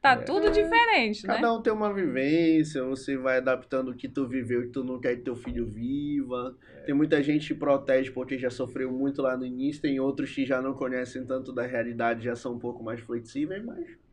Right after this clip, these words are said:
Speaker 3: se, quando se ama, se cuida, né? Então, se é uma premissa realmente de você amar ali, é, teu
Speaker 1: Na
Speaker 3: filho,
Speaker 1: verdade,
Speaker 3: você vai
Speaker 1: quem
Speaker 3: cuidar do
Speaker 1: ama,
Speaker 3: seu
Speaker 1: vou
Speaker 3: jeito.
Speaker 1: dizer, né? Quem ama, cuida, né?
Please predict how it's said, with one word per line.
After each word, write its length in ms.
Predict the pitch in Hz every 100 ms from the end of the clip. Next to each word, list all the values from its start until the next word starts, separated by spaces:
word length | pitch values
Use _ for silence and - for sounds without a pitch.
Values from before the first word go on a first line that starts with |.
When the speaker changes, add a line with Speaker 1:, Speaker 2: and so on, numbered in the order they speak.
| - - - - - - -
Speaker 3:
se, 180 | - -
quando 320 | - 226 233
se 220 | 233 233
ama, 440 | 208 220 220 220 -
se 180 | - 233
cuida, 400 | - 170 131 117
né? 220 | 120 - -
Então, 440 | 151 151 151 165
se 220 | 160 -
é 60 | 156
uma 240 | 160 160
premissa 440 | 160 151 151 147 156
realmente 600 | 139 131 135 135 135 123
de 80 | 123
você 320 | 120 120 123
amar 540 | 123 120 113 123 131
ali, 440 | 117 110 117 147 156 - - - -
é, 440 | 117 117 117 113
teu 180 | 113 131
Speaker 1:
Na 280 | 214 262 262
Speaker 3:
filho, 40 | 285
Speaker 1:
verdade, 320 | 285 262 269 294
Speaker 3:
você 60 |
vai 60 | 330
Speaker 1:
quem 180 | 302 302
Speaker 3:
cuidar 180 | 302 311
do 80 | 359
Speaker 1:
ama, 180 | 392
Speaker 3:
seu 80 | 392
Speaker 1:
vou 80 | 359
Speaker 3:
jeito. 200 | 277 277
Speaker 1:
dizer, 360 | 277 285 294 233
né? 200 | 226 233
Quem 260 | 294 277 262
ama, 220 | 277 359
cuida, 560 | 269 285 277 233 185 185
né? 260 | 185 247